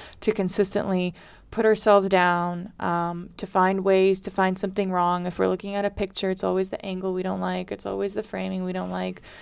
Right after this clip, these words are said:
I mean, thank goodness we have, like, twenty-five different filters that we can use. But ultimately, like, the,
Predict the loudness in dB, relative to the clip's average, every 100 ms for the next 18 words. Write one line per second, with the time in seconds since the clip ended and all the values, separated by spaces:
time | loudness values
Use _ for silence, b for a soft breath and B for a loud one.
0 | B B B -4 -4 0 0 4 4 4
1 | 0 0 -2 0 -2 -4 -2 0 2 2
2 | 0 -2 -4 0 -2 0 2 2 2 2
3 | 2 0 -2 -2 -2 -2 -2 4 4 4
4 | b b b b b 0 2 4 2 2
5 | 4 2 4 2